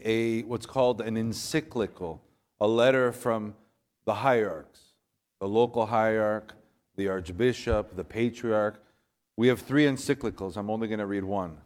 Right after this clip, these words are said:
Shh. So, we're gonna read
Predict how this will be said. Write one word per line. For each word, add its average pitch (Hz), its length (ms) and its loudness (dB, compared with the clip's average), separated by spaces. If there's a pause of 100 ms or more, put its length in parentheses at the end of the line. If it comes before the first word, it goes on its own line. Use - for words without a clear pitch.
(120)
Shh. - 200 -14 (1600)
So, 107 360 4 (960)
we're 131 200 4
gonna 143 200 4
read 135 440 4